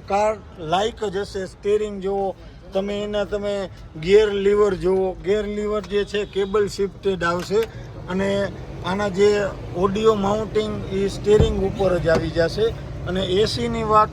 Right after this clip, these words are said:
કરું તો એ સી પણ તમને કાર જે રીતમાં, કારમાં જે રીતના આવે એ રીતના જ આવશે.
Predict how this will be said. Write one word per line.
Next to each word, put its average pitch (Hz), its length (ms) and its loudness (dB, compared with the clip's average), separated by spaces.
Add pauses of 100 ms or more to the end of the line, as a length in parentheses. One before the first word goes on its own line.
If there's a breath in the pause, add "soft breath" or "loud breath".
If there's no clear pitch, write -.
કરું 220 300 2 (320)
તો 196 100 0 (180)
એ - 60 4
સી 233 200 -4
પણ 220 300 0
તમને 214 380 -2
કાર 208 320 6
જે 196 220 4 (640)
રીતમાં, 208 500 -4
કારમાં 208 580 0
જે 190 180 2
રીતના 202 380 -4
આવે 202 160 0
એ 196 200 4
રીતના 190 380 -2
જ 156 80 -6
આવશે. 170 340 -4